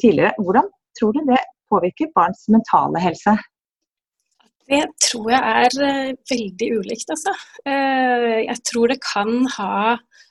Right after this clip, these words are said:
Speaker 2: eh, jeg tror det kommer veldig an på barns personlighet, så klart. Hvordan barn, det enkelte barn takler at ting endrer seg så mye. Eh, hvordan man,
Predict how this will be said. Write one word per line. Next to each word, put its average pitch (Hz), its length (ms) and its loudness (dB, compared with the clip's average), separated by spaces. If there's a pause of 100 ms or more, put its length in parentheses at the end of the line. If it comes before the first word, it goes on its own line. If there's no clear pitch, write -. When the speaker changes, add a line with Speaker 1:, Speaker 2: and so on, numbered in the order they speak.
(180)
Speaker 2:
eh, 220 400 -2
jeg - 480 -16
tror 294 240 0 (600)
det 262 100 -2
kommer 294 200 4
veldig 240 140 6
an 208 80 0
på 240 120 4
barns 196 220 -2
personlighet, - 680 -2 (120)
så 220 120 -4
klart. - 340 -6 (140)
Hvordan 220 400 2
barn, 190 340 -2 (420)
det 208 140 2 (120)
enkelte 196 520 -2
barn 190 300 -2
takler - 480 -8
at - 140 -8
ting 196 260 -2
endrer 185 420 -6
seg 185 200 -6
så - 260 -6
mye. 196 340 -2 (560)
Eh, 208 300 4 (100)
hvordan 202 300 0
man, 208 200 2